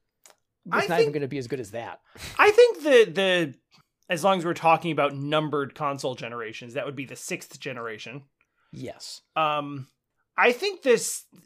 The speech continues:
Speaker 1: like, one of the defining features of, like, the sixth and seventh generation of multiplayer games,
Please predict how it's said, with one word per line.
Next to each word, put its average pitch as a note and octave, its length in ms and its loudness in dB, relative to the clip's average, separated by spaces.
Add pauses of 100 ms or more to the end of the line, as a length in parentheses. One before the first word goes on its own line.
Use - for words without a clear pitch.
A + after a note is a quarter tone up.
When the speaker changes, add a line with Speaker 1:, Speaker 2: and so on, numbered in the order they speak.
(160)
Speaker 1:
like, E3+ 320 0
one G#3 180 0
of B3 80 2
the A#3+ 80 0
defining G#3 720 -2
features E3+ 560 -4
of, C#3 100 -4
like, C#3 220 0
the C3+ 100 -6
sixth - 460 -10
and D3 140 -10
seventh C#3 340 -4
generation C#3 640 -6
of C3 120 -8
multiplayer C3+ 680 -6
games, C#3+ 480 -10